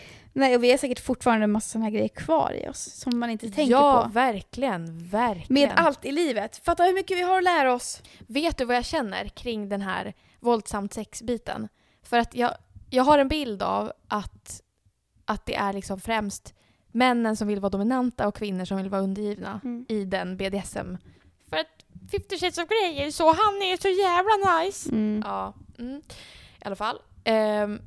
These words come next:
Speaker 2: jag har i alla fall en bild av att det är så. Och då känner jag så här,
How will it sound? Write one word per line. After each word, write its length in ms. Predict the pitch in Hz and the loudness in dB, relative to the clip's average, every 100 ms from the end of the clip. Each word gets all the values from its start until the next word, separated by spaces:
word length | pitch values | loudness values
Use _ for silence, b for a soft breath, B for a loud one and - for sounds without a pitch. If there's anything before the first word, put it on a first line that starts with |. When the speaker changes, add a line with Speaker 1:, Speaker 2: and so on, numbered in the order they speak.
| - | -4
Speaker 2:
jag 140 | 254 | 2
har 80 | 277 | 6
i 20 | |
alla 80 | 269 | 6
fall 120 | 220 | 4
en 40 | 214 | -2
bild 200 | 226 190 | -2 -2
av 80 | 180 | -4
att 120 | 185 | -4
det 60 | |
är 160 | 202 196 | -4 -4
så. 280 | - 214 - b b b b - | -4 -6 -6 b b b b -2
Och 100 | 254 | 2
då 140 | 311 | 2
känner 220 | 285 226 | 0 -2
jag 100 | 208 | -4
så 80 | 202 | -6
här, 220 | 190 202 | -8 -8